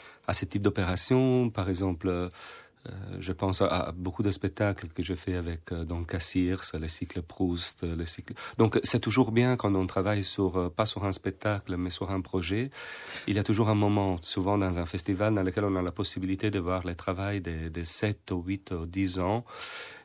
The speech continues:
Et, et c'est incroyable. Et c'est une opération qui fait grandir énormément, euh, aussi bien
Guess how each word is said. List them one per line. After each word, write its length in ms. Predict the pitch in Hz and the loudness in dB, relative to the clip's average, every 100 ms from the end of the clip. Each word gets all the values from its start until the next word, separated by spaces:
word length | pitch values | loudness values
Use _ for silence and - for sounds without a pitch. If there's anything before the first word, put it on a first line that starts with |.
| _ | _
Et, 480 | 104 98 95 90 85 | 2 4 4 2 2
et 40 | |
c'est 180 | 87 95 | 0 0
incroyable. 760 | 87 85 90 92 98 95 87 85 87 95 | -2 -4 -4 -2 -2 -2 -2 -4 -4 -4
Et 140 | 90 | -4
c'est 220 | 85 92 98 | -4 -2 0
une 80 | |
opération 520 | 92 101 98 92 123 113 | 0 0 -2 0 0 0
qui 140 | 101 | -2
fait 400 | - 95 92 82 - _ _ _ _ - - | 0 2 2 0 -8 _ _ _ _ -20 -8
grandir 480 | 98 95 95 95 95 | 0 2 4 4 2
énormément, 720 | 82 80 85 87 90 87 82 85 | 0 -2 -2 -2 -2 -4 -6 -8
euh, 340 | 90 85 82 | -8 -8 -8
aussi 240 | 101 - 87 | -6 -6 -2
bien 340 | 101 98 | 0 0